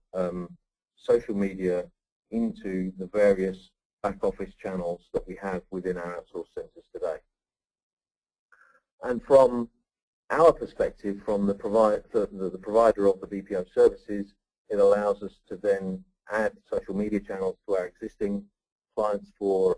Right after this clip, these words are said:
um, contact centres. It gives us something to go and talk to new prospects about, the fact that we can very easily build in social media channels is a differentiator from,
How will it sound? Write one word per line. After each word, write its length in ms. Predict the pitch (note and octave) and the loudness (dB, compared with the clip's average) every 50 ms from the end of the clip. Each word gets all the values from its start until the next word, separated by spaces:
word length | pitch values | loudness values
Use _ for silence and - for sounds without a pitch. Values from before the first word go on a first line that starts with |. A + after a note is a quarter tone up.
| - G2 | -2 -6
um, 300 | F#2 F2+ F2+ F2+ F2+ F2+ | -8 -8 -8 -8 -10 -10
contact 420 | - - G#2+ G2+ - A2+ - _ | -10 -10 -10 -8 -8 -10 -8 _
centres. 360 | - G#2+ G#2 - A#2+ A#2 A#2 - _ _ _ _ _ _ _ _ _ _ _ _ _ _ | -8 -8 -6 -6 -6 -8 -8 -8 _ _ _ _ _ _ _ _ _ _ _ _ _ _
It 120 | A2 G#2 - - _ _ | -6 -6 -6 -6 _ _
gives 300 | - C3 C3 B2 B2+ - | -2 0 0 0 0 -4
us 320 | A2+ G#2 - - - - _ _ _ _ | -6 -6 -6 -8 -14 -20 _ _ _ _
something 320 | _ _ C3 A#2 A2+ A2 - | _ _ -2 -2 -2 -2 -4
to 100 | - G#2 | -2 0
go 200 | G#2+ G#2+ G2+ G2+ | 2 4 6 4
and 140 | G2+ G2+ G2+ | 4 2 0
talk 300 | - A2+ G#2+ G2+ - - _ | -2 -2 -2 -2 -2 -6 _
to 320 | - G2+ G2 F#2+ F#2+ F#2 - - _ _ _ _ _ _ - | -4 -4 -4 -4 -4 -8 -10 -14 _ _ _ _ _ _ -6
new 220 | G2+ G#2+ A2+ A2+ | -4 -2 -2 -2
prospects 560 | - - - B2 A#2+ - - C3 - - _ C3 | -2 0 0 0 0 0 0 0 0 -2 _ -10
about, 380 | A2 - B2 B2 B2+ B2+ - - _ _ _ _ _ _ _ _ | -6 -4 -2 0 0 0 -2 -4 _ _ _ _ _ _ _ _
the 200 | _ _ - G#2+ | _ _ -6 -6
fact 160 | G2 - - | -6 -6 -10
that 80 | G2 | -8
we 160 | F#2 G#2 G#2+ F#2 | -6 -6 -6 -6
can 420 | - - G2+ F#2+ G2 G2 F#2+ - _ - | -6 -8 -8 -6 -6 -8 -8 -10 _ 0
very 340 | G2+ G2 G2 F#2+ G2 G2+ G2+ | 0 0 0 0 -4 -6 -8
easily 400 | A2+ A2+ A2+ G#2+ - G#2 G2+ G2+ | -6 -6 -6 -6 -4 -4 -4 -2
build 300 | G2+ A2 G#2 G2 F#2+ F#2 | 0 0 0 0 0 -2
in 280 | A2 B2+ C3 C#3 C3+ - - _ _ _ _ _ _ | -2 -4 -4 -4 -8 -10 -14 _ _ _ _ _ _
social 260 | B2 A#2 A#2 - A#2 G#2+ | 2 2 2 2 -2 -4
media 240 | A2 A2+ G#2+ A2 | -2 -2 -2 -4
channels 380 | G#2+ - A#2 A2 A2 A2 G#2+ - G#2+ | -6 -6 -6 -4 -4 -4 -4 -6 -8
is 120 | G2 F#2 | -12 -12
a 60 | G2+ | -10
differentiator 880 | F#2 - G#2+ - A2 G#2+ G#2+ A2 - - A#2 A2 G#2+ G#2+ - A#2+ A2 G#2+ - _ _ _ _ _ _ _ | -10 -10 -8 -6 -4 -4 -4 -4 -4 0 0 2 2 0 0 -2 -2 -2 -4 _ _ _ _ _ _ _
from, 460 | _ G#2 G2 F#2+ F#2+ F#2+ F#2+ F#2 F#2 | _ -2 0 0 0 0 -2 -4 -6